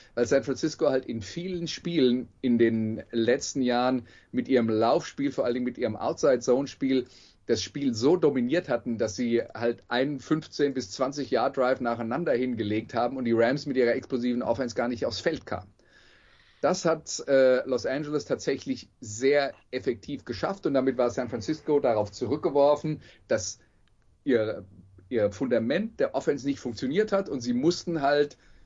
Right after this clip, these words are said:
so spielen, wie sie es eigentlich nicht wollen, nämlich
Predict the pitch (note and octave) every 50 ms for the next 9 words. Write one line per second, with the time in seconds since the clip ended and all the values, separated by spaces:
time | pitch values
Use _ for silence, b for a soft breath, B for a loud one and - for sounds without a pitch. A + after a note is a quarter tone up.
0 | b b b _ _ _ _ _ - G#2 A#2+ C#3 E3 D#3 - - E3 D#3+ E3 D3+
1 | C3 C3 B2 A#2+ A2+ G2+ G2+ G2 - A#2 C3 C#3 D3 C#3+ C3 B2+ A#2+ - A#2 G2+
2 | F#2 G#2 A2+ C3 D#3+ F3 E3 C#3+ C3 B2+ C3 C3 C3 C3 - - - - -